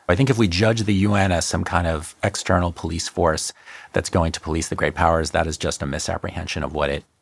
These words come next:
can or was ever intended to do. But the U N does a lot of things that they didn't intend. And the General Assembly, for example, as a place of normative change, is still playing that role with regard to Ukraine and pressuring Russia, of course, sanctions and other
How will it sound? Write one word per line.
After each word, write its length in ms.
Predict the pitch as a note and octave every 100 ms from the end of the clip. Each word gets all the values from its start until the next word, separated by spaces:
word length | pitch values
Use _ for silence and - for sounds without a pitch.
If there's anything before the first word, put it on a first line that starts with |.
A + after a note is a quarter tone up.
| -
can 460 | - G#2 G#2+ A2
or 260 | - F2+ E2+
was 200 | D#2+ D#2
ever 200 | - F#2
intended 440 | D#2 - D2 -
to 100 | -
do. 200 | - - - _ _
But 300 | C#3 C3 - _ _ _ _ _ _ _ _ _
the 120 | - G#2
U 120 | B2+
N 60 |
does 160 | A#2+ B2+
a 40 | G2+
lot 180 | G#2+
of 60 | C3
things 200 | - G#2+
that 100 | F2
they 120 | F#2
didn't 300 | D#2 A#2 G#2+
intend. 420 | - - - - - _ _ _ _
And 380 | G#2 F2+ E2+ E2+
the 40 |
General 300 | E2 A2 B2+
Assembly, 460 | A#2+ - A2 A2 G#2+
for 140 | G2
example, 420 | F#2 F2 F2 F2 E2
as 100 | -
a 60 |
place 400 | - - F2 D#2+
of 80 | D#2
normative 420 | D2+ F2 F#2+ F2+
change, 520 | - F2 F#2 B2 D3 - - _ -
is 140 | - G#2
still 300 | - C3 A#2+
playing 300 | - A2 A2+
that 180 | F2+ E2
role 400 | D#2+ D2 - - -
with 180 | - -
regard 240 | E2 E2
to 100 | -
Ukraine 460 | D#2+ - F#2 F2 E2+ - - - - _
and 280 | G#2+ F2+ E2+
pressuring 800 | - G#2 G#2+ - F#2 E2 C#2+ D2+
Russia, 400 | E2+ F2+ D#2 E2
of 240 | D2+ D2+ -
course, 200 | - -
sanctions 480 | F#2 F2 - D#2
and 80 | D2
other 300 | D2 D2+ C2+